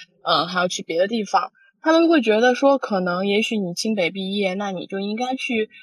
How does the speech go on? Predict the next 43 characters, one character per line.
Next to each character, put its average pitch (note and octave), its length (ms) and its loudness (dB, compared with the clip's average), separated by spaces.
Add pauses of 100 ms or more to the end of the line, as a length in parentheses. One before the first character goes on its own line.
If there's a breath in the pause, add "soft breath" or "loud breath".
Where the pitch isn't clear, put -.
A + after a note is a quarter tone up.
(120 soft breath)
更 D4+ 140 4
高 G3+ 180 6
一 - 20 -2
层 F#3 160 -6
的 F3 80 -4
平 E3+ 180 -12
台 E3+ 200 -14
去， - 380 -4 (140)
去 - 360 -10 (100)
进 G#3 140 -4
行 F3+ 240 -6
更 A#3 160 -2
高 A3+ 140 4
的 G#3 60 0
深 A#3 240 0
造， G3 280 2
或 F#3+ 120 -4
者 F3+ 140 2
是 F3+ 220 -4
去， F#3+ 280 -6 (160)
呃， E3+ 280 2
有 - 280 0
一 F3+ 60 2
个 G3 200 2 (220 loud breath)
光 A3+ 200 2
明 G3+ 100 0
的 G#3+ 80 4
未 A3+ 220 4
来， G#1+ 340 -2
而 G3 100 0
不 G3+ 120 -6
是， G3+ 220 0
呃， - 1160 -2
不 G#3 80 -2
是 A3 80 2
回 F3 180 2
家， F#3+ 380 2
或 G3 100 -2
者 F3+ 120 4
是 F#3+ 140 -2
去 F#3+ 220 -2
一 F#3 100 0
个 F#3 240 2